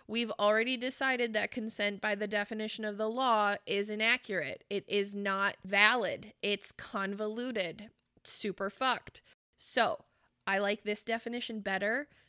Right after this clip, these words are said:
And in order for us to get into this concept and into this episode, we all must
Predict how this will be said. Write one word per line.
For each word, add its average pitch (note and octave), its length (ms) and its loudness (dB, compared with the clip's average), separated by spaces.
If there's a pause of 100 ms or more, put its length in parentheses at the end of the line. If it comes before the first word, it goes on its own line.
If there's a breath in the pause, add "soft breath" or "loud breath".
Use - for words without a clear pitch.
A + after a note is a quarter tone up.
(140 soft breath)
And G#3 120 2
in G3+ 140 2
order G#3 260 0
for C4 140 -8
us B3+ 220 -4
to A#3+ 80 -6
get A3+ 180 -2
into A3+ 300 -4
this A3+ 240 -4
concept A#3+ 720 -4
and F#3+ 120 -4
into F#3+ 300 -8
this G#3 240 -6
episode, F#3 720 -4
we A3 240 -2 (120)
all A#3+ 500 4 (140)
must A3 760 0